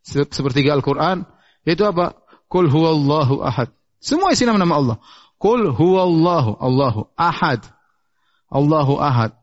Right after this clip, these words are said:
Qul huwallahu ahad. Allahu as-samad." As-samad. Allah ahad, as-samad. Tiga nama Allah di awal surat. Kemudian sisanya bercerita tentang kesempurnaan,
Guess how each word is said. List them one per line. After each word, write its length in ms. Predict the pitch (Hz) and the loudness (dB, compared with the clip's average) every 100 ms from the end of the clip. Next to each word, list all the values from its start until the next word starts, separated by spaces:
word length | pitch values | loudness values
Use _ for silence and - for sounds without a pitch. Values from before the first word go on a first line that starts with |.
| _ _ - | _ _ -6
Qul 160 | 165 147 | 0 0
huwallahu 360 | 151 151 151 139 | 2 0 0 -2
ahad. 280 | 107 107 - - | -2 -2 -4 -2
Allahu 600 | 202 202 214 185 202 - | 0 2 2 2 0 0
as-samad." 800 | 180 - - 220 220 175 120 285 - _ _ _ _ _ - | -2 -2 -2 0 0 -2 -4 -12 -18 _ _ _ _ _ -8
As-samad. 480 | 120 - 220 135 - _ _ _ _ _ _ _ _ _ _ _ _ | -4 -2 0 -2 -6 _ _ _ _ _ _ _ _ _ _ _ _
Allah 600 | 143 151 160 160 135 - - | -2 2 2 0 -4 -8 -4
ahad, 400 | 156 147 156 - | 0 0 -2 -4
as-samad. 440 | 147 - 165 117 - _ _ _ _ _ _ | -4 -2 -2 -2 -6 _ _ _ _ _ _
Tiga 240 | 139 143 | -2 0
nama 240 | 143 131 143 | 0 0 0
Allah 160 | 143 127 | 0 0
di 60 | 135 | 0
awal 240 | 131 120 | 0 0
surat. 280 | 127 113 - _ _ _ | -2 -6 -8 _ _ _
Kemudian 240 | - 175 175 | -4 0 2
sisanya 480 | 170 185 190 220 220 _ _ _ | 2 0 0 -2 -4 _ _ _
bercerita 400 | 147 147 170 190 | -4 0 0 0
tentang 240 | 160 170 | 0 0
kesempurnaan, 800 | 160 160 165 151 160 170 190 196 | 0 -2 -2 -2 0 0 0 -2